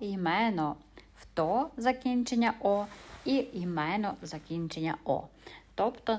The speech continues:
це нам підказує, що це буде середній рід, середній род. Продавач,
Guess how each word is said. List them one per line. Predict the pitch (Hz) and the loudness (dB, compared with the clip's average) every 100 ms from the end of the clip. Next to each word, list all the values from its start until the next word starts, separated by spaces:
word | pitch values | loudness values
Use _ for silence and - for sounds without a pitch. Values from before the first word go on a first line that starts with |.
| 220 | -2
це | - 165 | -2 -2
нам | 151 | -2
підказує, | - - - 175 175 160 165 | -4 -6 -2 -2 0 -2 -4
що | - - | -8 -10
це | - 156 | -4 -4
буде | 156 151 - | -2 -2 -4
середній | - 175 156 156 156 156 | -2 0 2 2 0 0
рід, | 147 - - | 0 -2 -6
середній | - - - 185 185 185 190 180 - | -16 -10 -2 2 2 0 0 -2 -2
род. | 160 156 - - - _ - - - | -2 -2 -2 -8 -20 _ -20 -12 2
Продавач, | 233 226 190 175 151 151 175 - - | 6 6 6 4 4 2 -2 -4 2